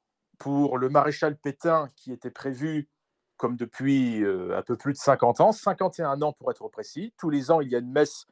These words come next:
pour la mémoire du maréchal Pétain. Euh,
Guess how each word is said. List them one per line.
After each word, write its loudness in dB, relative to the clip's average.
pour 0
la 4
mémoire 4
du -18
maréchal -8
Pétain. 0
Euh, 0